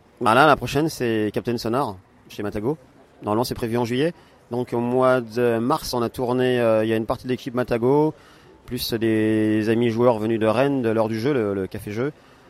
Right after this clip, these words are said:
On, on sont venus pour, euh, qu'on tourne un teaser, un peu comme, euh, à la manière de Raptor. Du coup, on a tourné un teaser, on avait besoin d'un environnement un petit peu, euh,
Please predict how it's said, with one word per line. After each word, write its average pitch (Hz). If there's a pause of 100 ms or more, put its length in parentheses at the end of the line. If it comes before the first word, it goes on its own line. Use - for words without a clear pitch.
(140)
On, 101
on 104
sont 117
venus 123
pour, 113
euh, 110
qu'on 110
tourne 139
un 117
teaser, 139
un 117
peu 127
comme, 110
euh, 104
à -
la 107
manière 113
de 117
Raptor. 110 (400)
Du 98
coup, -
on 127
a 113
tourné 117
un 113
teaser, 117
on 117
avait 113
besoin 123
d'un 117
environnement 120
un 120
petit -
peu, 117
euh, 110